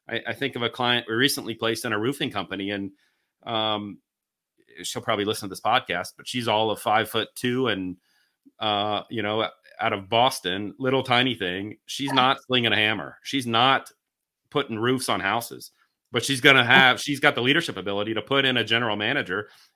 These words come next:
Speaker 1: and has the personality to be able to trust and empower that, that individual to, to crush it. Like,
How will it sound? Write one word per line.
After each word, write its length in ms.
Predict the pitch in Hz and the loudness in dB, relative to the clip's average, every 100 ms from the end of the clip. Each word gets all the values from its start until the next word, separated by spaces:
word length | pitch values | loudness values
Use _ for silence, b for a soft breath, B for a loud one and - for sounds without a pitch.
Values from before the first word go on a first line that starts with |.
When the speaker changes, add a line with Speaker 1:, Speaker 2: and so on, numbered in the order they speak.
| _ | _
Speaker 1:
and 120 | 117 | -6
has 360 | 110 135 139 135 | 2 6 6 4
the 80 | 120 | 0
personality 640 | 151 143 120 117 147 131 | 0 0 2 2 2 0
to 120 | 110 113 | -2 -2
be 100 | 123 | -4
able 120 | 113 | -4
to 80 | 104 | -4
trust 340 | - 139 - | -2 -2 -2
and 100 | 117 | -8
empower 580 | 101 123 139 131 95 107 _ _ _ _ | -2 2 2 0 -4 -8 _ _ _ _
that, 260 | - 120 123 - | 0 2 2 0
that 160 | 117 123 | 0 0
individual 500 | 117 110 120 123 113 | 0 -2 -2 -4 -6
to, 240 | - 113 - | -6 -6 -8
to 260 | - 117 113 - | -6 -4 -4 -2
crush 320 | 120 160 - | 0 0 -4
it. 200 | - _ _ | -16 _ _
Like, 120 | - | -20